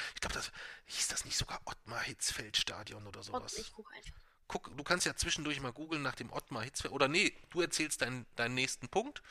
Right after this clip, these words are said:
Speaker 1: und ich gucke kurz nach dem
Speaker 2: Okay.
Speaker 1: Ottmar-Hitzfeld-Stadion.
Speaker 2: Also mein nächster Punkt ist Früchte.
Speaker 1: Was magst du denn an Früchten?
Speaker 2: Die schmecken einfach total gut. Zum Beispiel Drachenfrucht,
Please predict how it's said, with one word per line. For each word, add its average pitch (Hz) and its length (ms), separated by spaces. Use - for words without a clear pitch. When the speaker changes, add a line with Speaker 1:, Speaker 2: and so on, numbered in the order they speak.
Speaker 1:
und 127 140
ich 156 140
gucke 151 240
kurz - 280
nach 127 120
dem 117 140
Speaker 2:
Okay. 110 100
Speaker 1:
Ottmar-Hitzfeld-Stadion. - 960
Speaker 2:
Also 254 200
mein 247 140
nächster 294 320
Punkt 294 300
ist - 160
Früchte. 254 560
Speaker 1:
Was - 160
magst 101 260
du - 20
denn 90 140
an 85 100
Früchten? - 400
Speaker 2:
Die - 60
schmecken 240 380
einfach 226 200
total 262 360
gut. 294 160
Zum 226 80
Beispiel 202 220
Drachenfrucht, 247 920